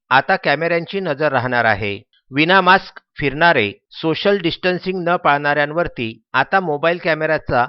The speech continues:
वॉच राहणार आहे. जर फिरताना कुणी मास्क घातला नसेल, तर कुणीतरी आपला फोटो काढणार,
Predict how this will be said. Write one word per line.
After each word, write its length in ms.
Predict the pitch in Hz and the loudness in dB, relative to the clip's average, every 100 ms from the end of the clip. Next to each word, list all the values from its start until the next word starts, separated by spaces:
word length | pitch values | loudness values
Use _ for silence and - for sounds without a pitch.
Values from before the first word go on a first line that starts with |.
| - _ - | -4 _ -18
वॉच 400 | 117 143 175 180 | 0 2 2 2
राहणार 340 | 160 127 117 | 0 2 0
आहे. 320 | 113 98 104 98 _ - 120 | 0 -2 -6 -8 _ -10 0
जर 160 | 202 | 0
फिरताना 680 | 196 156 147 190 190 143 131 - _ - | 2 -4 -2 -2 2 2 0 -4 _ -6
कुणी 200 | 180 202 | -2 0
मास्क 440 | 170 156 185 - - 135 | 4 4 2 -4 -12 -6
घातला 300 | 135 160 180 | -4 0 0
नसेल, 520 | 165 - 123 120 - | 0 -2 -4 -4 -4
तर 100 | 170 | -4
कुणीतरी 580 | 165 165 202 180 143 160 _ - | -2 -4 -2 -2 -2 -6 _ -4
आपला 300 | 135 180 190 | -2 0 -2
फोटो 280 | 156 - | -4 -6
काढणार, 480 | 151 165 143 117 120 | -2 0 0 0 -2